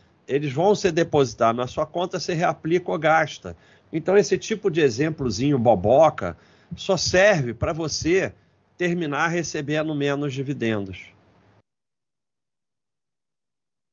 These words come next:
Depois que eu deixei a medicina, que profissão eu segui? Essa aqui de burro.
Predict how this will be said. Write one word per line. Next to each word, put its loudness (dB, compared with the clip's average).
Depois 2
que -4
eu 0
deixei 2
a 2
medicina, 0
que -6
profissão -2
eu 0
segui? 2
Essa 4
aqui -2
de -2
burro. 0